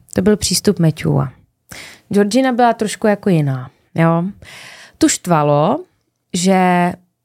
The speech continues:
se ten Matthew v podstatě takhle snaží a ona hrozně chtěla mít ty děti ve výhradní péči.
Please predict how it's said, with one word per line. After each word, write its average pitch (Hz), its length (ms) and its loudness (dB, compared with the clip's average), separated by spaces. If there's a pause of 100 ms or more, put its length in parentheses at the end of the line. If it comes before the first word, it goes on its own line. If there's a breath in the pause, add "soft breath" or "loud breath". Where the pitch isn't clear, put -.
(140)
se 220 120 -2
ten 269 200 0
Matthew 233 240 0
v - 40 -14
podstatě - 460 -2
takhle 208 300 -2
snaží 156 560 -2 (560 soft breath)
a - 140 -2
ona 208 180 0
hrozně 220 760 0
chtěla 156 760 -2 (360 soft breath)
mít 202 380 -2
ty 240 100 -2
děti 208 280 2
ve 208 100 0
výhradní 196 440 0
péči. 180 500 -2